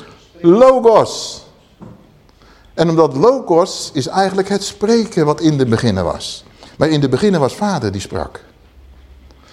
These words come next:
En dan kent het Nieuwe Testament ook het woordje rema, weet u nog?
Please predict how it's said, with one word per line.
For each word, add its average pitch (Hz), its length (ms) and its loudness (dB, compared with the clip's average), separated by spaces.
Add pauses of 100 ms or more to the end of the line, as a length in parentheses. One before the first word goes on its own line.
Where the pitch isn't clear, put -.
(140)
En 156 100 0
dan 160 100 0
kent 196 160 2
het 170 80 0
Nieuwe 233 200 0
Testament 196 440 2
ook 202 100 4
het 196 100 2
woordje 202 300 4
rema, 202 560 2
weet 220 240 2
u 220 60 -2
nog? 226 380 -2